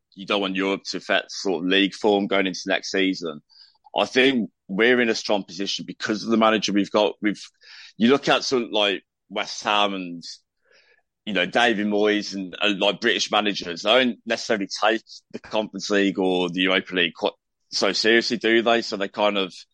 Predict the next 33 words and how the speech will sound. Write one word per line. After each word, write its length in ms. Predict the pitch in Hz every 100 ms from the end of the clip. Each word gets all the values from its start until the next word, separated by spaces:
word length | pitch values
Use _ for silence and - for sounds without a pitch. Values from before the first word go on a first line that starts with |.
| _ _ - _
they 100 | 98
don't 260 | 117 117 104
really 180 | 101 98
know 200 | 101 87
how 220 | 98 92
to 160 | - 87
manage 380 | 95 110 104
it. 120 | 107 98
Whereas 240 | 95 98
Emery, 320 | 107 104 95
he, 380 | 90 104 101 92 80 -
he 400 | 101 101 95 90 -
knows 340 | 92 95 101 -
how 180 | 101 95
to 160 | 95
manage 380 | 95 92 85 -
league 240 | 90 87
form 300 | - 90 85 -
and 180 | 90 90
European 420 | 90 90 87 87
competition. 640 | 85 78 - 92 - 92 87
So 160 | 92
I, 320 | 87 82 71 82
I 80 | -
think 180 | - 95
that'll 200 | 87 78
help 240 | 80 80 -
us. 220 | 80 78 -
But 220 | 82 -
yeah, 280 | 82 80 80 -
I'll 80 | 90
get 140 | - _
quarterfinal 600 | 151 98 95 90 95 98